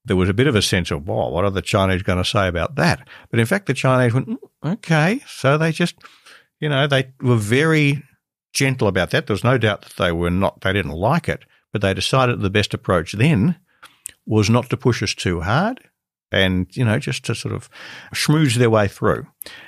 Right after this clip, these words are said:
A-, and I think the government, the Australian government, also actually treated China quite carefully on that. And so, um, I don't think we should say that the,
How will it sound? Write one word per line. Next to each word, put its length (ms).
A-, 240
and 180
I 60
think 300
the 120
government, 380
the 60
Australian 400
government, 380
also 320
actually 560
treated 420
China 320
quite 280
carefully 480
on 200
that. 240
And 320
so, 500
um, 440
I 100
don't 220
think 180
we 140
should 260
say 240
that 220
the, 180